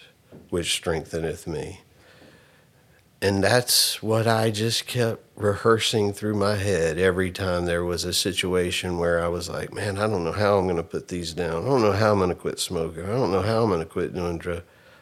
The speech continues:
I kept re-, going back to Philippians four thirteen. And that's what did it for me. That's what did it for me. And so I appreciate this opportunity. Um, I gotta tell you,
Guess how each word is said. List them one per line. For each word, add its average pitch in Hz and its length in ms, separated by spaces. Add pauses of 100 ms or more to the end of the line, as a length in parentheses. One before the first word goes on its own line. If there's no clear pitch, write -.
(100)
I 85 100
kept 98 420
re-, 90 140
going 95 340
back 87 320
to - 100
Philippians 87 640
four 90 260
thirteen. 90 680 (720)
And 85 140
that's 110 240
what 113 160
did 120 180
it - 120
for 101 180
me. 101 420 (760)
That's 98 200
what 92 160
did 98 140
it 95 120
for 98 160
me. 85 360 (560)
And 90 180
so 82 420 (500)
I 98 160
appreciate 101 560
this 92 280
opportunity. 90 960 (140)
Um, 82 480 (640)
I 104 200
gotta 95 280
tell 101 220
you, 82 220